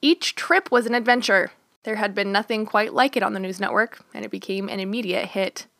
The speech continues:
In a twenty fourteen interview, Bourdain said, quote, "We are constantly asking ourselves, first and foremost, what is the most messed up thing we can do next week?"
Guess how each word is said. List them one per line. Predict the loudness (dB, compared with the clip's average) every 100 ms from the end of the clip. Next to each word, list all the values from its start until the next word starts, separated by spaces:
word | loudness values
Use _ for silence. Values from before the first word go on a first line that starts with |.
| _ _ _
In | 0 0
a |
twenty | 2 2 2
fourteen | 0 0 -2
interview, | 0 -2 -2
Bourdain | 0 0 0 -2
said, | -4 2
quote, | 4 4 0 -10 0
"We | 2
are |
constantly | 4 4 4 4 -4 -2 2
asking | 4 2 0 0
ourselves, | 0 2 2 2 -2 -6
first | 2 2 2
and | -6 -2
foremost, | 0 2 0 0 -6 -14 -12 0
what | 2
is | 2 2
the | 2
most | 4 2 2 -4 -2
messed | 0 0 -4
up | -2
thing | -2 0
we | 0 -2
can | -2 -2
do | 0 0 0 -6
next | -6 -8 -6
week?" | -4 -4 -6 -14